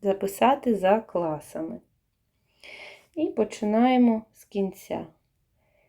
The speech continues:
Сім, нуль, шість. Тобто я ці цифри, бачите, зараз я намалюю вам зверху, ви цього не робіть у зошиті.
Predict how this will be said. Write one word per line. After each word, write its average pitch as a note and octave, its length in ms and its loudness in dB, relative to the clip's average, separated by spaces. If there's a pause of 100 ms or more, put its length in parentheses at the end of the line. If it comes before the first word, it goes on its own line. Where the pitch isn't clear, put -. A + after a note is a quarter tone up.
(280)
Сім, C4 840 -4 (140)
нуль, A3+ 600 0 (460)
шість. - 600 -8
Тобто - 260 -4
я G3 120 4
ці G3 160 -8
цифри, C4 420 -2
бачите, G3+ 520 0 (300)
зараз F3+ 360 -8
я F#3 80 -6
намалюю F3+ 520 -6
вам F3 220 -6
зверху, G#3 420 0
ви G3 180 2
цього G3 320 -4
не F#3+ 240 2
робіть F#3+ 380 -4
у F3 80 -8
зошиті. - 640 -10